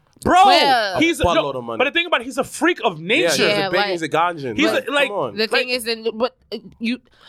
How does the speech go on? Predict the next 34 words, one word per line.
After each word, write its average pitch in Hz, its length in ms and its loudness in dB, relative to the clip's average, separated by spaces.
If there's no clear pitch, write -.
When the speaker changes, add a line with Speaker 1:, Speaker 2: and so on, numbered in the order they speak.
Speaker 2:
the 269 100 0
Speaker 1:
Yeah, 262 40 0
Speaker 2:
issue 403 220 0
Speaker 1:
he - 20 -2
Speaker 2:
sometimes 359 360 0
with 262 100 -2
big 262 160 0
guys 285 260 0
is 233 160 -12
you 247 120 -2
have 240 280 0
that, 233 160 -2
like, 214 200 0
so 233 140 0
what 214 200 -2
are - 20 -6
you 220 60 -8
gonna 202 160 -4
do 180 160 -6
with 160 120 -6
them? 95 280 -6
So 233 200 -2
that, 277 200 0
like, 269 220 2
my 277 260 0
whole, 330 340 0
that, 254 220 -2
and 311 160 -4
so 294 160 -2
that's 294 220 -2
why 320 160 0
I 269 40 -8
never 247 360 -6
like 226 380 -4